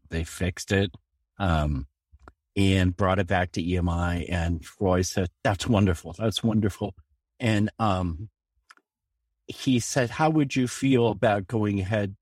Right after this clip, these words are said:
and producing the rest of the album?" And I said, "I would love it. It'd be great." <laughs> And, and so my, to get back to your original question, Norman came to me at some point that week and said,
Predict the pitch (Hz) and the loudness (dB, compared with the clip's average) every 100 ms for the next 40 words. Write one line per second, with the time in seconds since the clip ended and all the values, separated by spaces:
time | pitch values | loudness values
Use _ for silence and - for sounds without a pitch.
0 | _ _ - 98 90 104 98 101 - 95 | _ _ -6 -6 -4 0 2 2 2 0
1 | 90 82 85 82 78 82 76 78 92 92 | 0 0 -2 -4 -2 -2 -2 -4 -6 -6
2 | - 98 110 123 127 127 156 - _ _ | -4 -4 -2 -2 0 2 0 -2 _ _
3 | 95 110 104 123 - - - 127 123 _ | -6 -4 0 0 -2 -6 -14 -14 -14 _
4 | - 147 - - - _ - _ - 135 | -4 -4 -4 -8 -8 _ -20 _ -2 0
5 | 139 - - 151 143 139 _ - 131 131 | 2 0 2 4 4 0 _ 0 2 4
6 | 135 131 135 _ - 143 170 180 160 - | 4 2 0 _ -6 0 2 2 2 0
7 | 143 143 143 135 117 135 120 - 107 110 | 2 2 2 0 0 0 0 0 -6 -6
8 | - _ _ - 113 123 131 127 113 104 | -16 _ _ -4 0 2 4 4 2 -2
9 | _ _ _ - 147 143 139 120 110 104 | _ _ _ -6 2 2 2 0 -2 -2
10 | 113 101 - 107 104 113 113 110 80 107 | -8 -6 0 0 2 0 0 0 0 0
11 | 107 - 98 - 98 95 | 0 0 -2 0 -2 -2